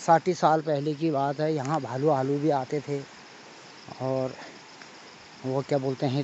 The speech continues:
तेंदुए हो गए और गुलदार हो गया, बाघ हो गया और क्या बोलते हैं उसको, ये भरा सर, सौल बोलते हैं, वो नहीं, सुअर बोलते हैं, सेही हो गया, सौल हो गया,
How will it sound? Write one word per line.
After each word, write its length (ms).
तेंदुए 400
हो 220
गए 320
और 300
गुलदार 360
हो 120
गया, 360
बाघ 340
हो 220
गया 360
और 200
क्या 200
बोलते 260
हैं 140
उसको, 300
ये 320
भरा 320
सर, 240
सौल 480
बोलते 300
हैं, 140
वो 180
नहीं, 280
सुअर 220
बोलते 300
हैं, 360
सेही 280
हो 200
गया, 140
सौल 280
हो 120
गया, 280